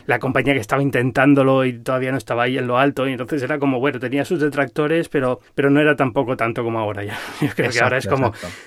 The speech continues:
Speaker 1: siempre es un ciclo negativo, siempre es decepción, siempre es, al final dices, "Pero, tío, ¿qué queréis?". O sea, es que no, no sé qué, no sé qué pretendéis que, que haga el mundo, ¿no? O sea, no, es un poco raro.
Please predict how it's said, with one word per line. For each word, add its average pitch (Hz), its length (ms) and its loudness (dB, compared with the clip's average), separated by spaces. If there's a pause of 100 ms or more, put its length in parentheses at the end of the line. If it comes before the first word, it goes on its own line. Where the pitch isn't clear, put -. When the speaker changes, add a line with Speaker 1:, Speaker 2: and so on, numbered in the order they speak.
Speaker 1:
siempre 147 500 4
es 143 140 2
un 131 120 -2
ciclo 135 320 0
negativo, 120 480 -2
siempre 123 480 -4
es 120 120 -8
decepción, 123 560 -6
siempre 123 360 -8
es, 120 100 -12
al 113 80 -8
final 120 200 -6
dices, 123 200 0
"Pero, 107 160 -6
tío, 135 220 -4
¿qué 143 120 -8
queréis?". 131 400 -4
O 110 60 -10
sea, 110 200 -10
es 95 80 -16
que 127 140 -2
no, 120 140 -6
no 131 140 -4
sé 143 140 -8
qué, 139 120 -6
no 131 100 -4
sé 147 120 -6
qué 135 60 -4
pretendéis 123 400 -6
que, 120 260 -8
que - 80 -10
haga 117 160 -2
el 117 140 -6
mundo, 135 320 -4
¿no? 175 180 -8
O 165 60 -10
sea, - 200 -10
no, 127 220 -6
es - 60 -6
un 139 60 -6
poco 127 200 -2
raro. 120 260 -2